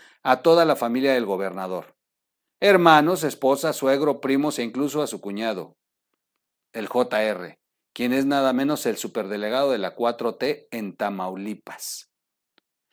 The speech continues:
Ahora con un desa-, bueno, y, y, y, y ahora con este antecedente de que ya inclusive intentaron hacer el desafuero,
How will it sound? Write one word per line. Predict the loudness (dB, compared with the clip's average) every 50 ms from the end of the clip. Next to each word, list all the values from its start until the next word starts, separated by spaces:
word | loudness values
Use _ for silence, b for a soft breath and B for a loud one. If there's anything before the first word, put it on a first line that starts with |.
| b b b b b
Ahora | 12 12 12 12 12 12 12 10
con | 8 6 4
un | 6 4 4
desa-, | 4 4 4 4 2 0 -2 -6 4
bueno, | 6 6 6 6 4 0 0 2
y, | 4 6 6 6
y, | 6 4 4 2 2 2 2 2 2 2 2 0
y, | 0
y | 2 4
ahora | 8 10 10 10 10 8 6 4
con | 4 0 0
este | 0 0 0 0 0 0
antecedente | 0 0 -2 -4 -2 -2 -2 -2 0 -2 -2 -2 -2 -2 -4 -4 -4 -4
de | -2 -2 -2 -2 -2
que | 0 0 0 0 2
ya | 2 4 6 6
inclusive | 6 4 4 0 0 2 2 2 2 2
intentaron | 2 0 -2 -6 -4 -2 -2 -2 -2 -4
hacer | -4 -4 -2 -2
el | -2 -2 -2
desafuero, | -4 -4 -6 -6 -8 -6 -4 -2 -2 0 0 -2 -6 -8